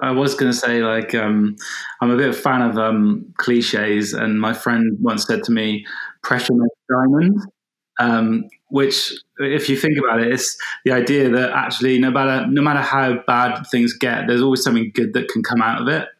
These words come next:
And I think creativity is a, is a great vehicle for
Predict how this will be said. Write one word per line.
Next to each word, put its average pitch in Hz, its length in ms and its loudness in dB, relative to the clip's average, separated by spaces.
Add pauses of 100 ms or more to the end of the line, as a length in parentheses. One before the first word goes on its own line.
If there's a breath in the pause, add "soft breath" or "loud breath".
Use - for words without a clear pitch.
(140)
And 113 260 0
I 117 60 0
think 117 320 -2 (440 loud breath)
creativity 127 520 2
is 120 180 -2
a, 120 220 -2
is 127 100 2
a 131 60 2
great 127 400 0
vehicle 120 600 2
for 110 340 2